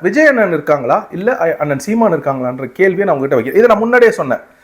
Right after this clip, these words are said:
விஜய் ஒரு மின்மினி பூச்சி. நான் சொன்னேனா இல்லையாப்பா? நான் சொன்னேனா இல்லையா? விஜய் ஒரு மின்மினி பூச்சி, சீமான் அண்ணன் ஒரு கலங்கரை விளக்கம். எந்த காலத்திலையும் எந்த சி-, இடத்துலையும் சிக்கல் ஒண்ணு வந்துட்டு அண்ணன் வந்து நிப்பாங்கன்னு நான் சொன்னேன். அதுதான் இங்க கரூர் இதுல நடந்துச்சு. நடந்துச்சா இல்லையா?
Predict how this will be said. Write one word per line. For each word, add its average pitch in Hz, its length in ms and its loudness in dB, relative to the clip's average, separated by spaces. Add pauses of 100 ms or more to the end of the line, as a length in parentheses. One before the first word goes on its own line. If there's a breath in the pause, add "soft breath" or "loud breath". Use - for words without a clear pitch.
(200 soft breath)
விஜய் 170 320 2
ஒரு 202 220 4
மின்மினி 208 460 2
பூச்சி. 151 680 0
நான் 151 220 -2
சொன்னேனா 254 360 4
இல்லையாப்பா? 139 400 0 (380 soft breath)
நான் 190 260 4
சொன்னேனா 247 320 4
இல்லையா? 170 200 6
விஜய் 185 220 0
ஒரு 190 200 0
மின்மினி 190 420 0
பூச்சி, 147 240 -6
சீமான் 208 440 -2
அண்ணன் 147 200 -6
ஒரு 151 160 -4
கலங்கரை 160 400 -2
விளக்கம். 131 400 -2 (640)
எந்த 240 440 4
காலத்திலையும் 160 520 2 (280 soft breath)
எந்த 285 340 4
சி-, 185 140 0
இடத்துலையும் 175 420 0
சிக்கல் - 440 0
ஒண்ணு 202 140 0
வந்துட்டு 160 120 -4
அண்ணன் 175 360 0
வந்து 160 80 -6
நிப்பாங்கன்னு 175 460 -2
நான் 127 60 2
சொன்னேன். 185 420 0 (100)
அதுதான் 143 420 0
இங்க 139 180 -2
கரூர் 165 220 2
இதுல 127 240 -2
நடந்துச்சு. 120 380 -2 (340 soft breath)
நடந்துச்சா 247 400 4
இல்லையா? 131 240 2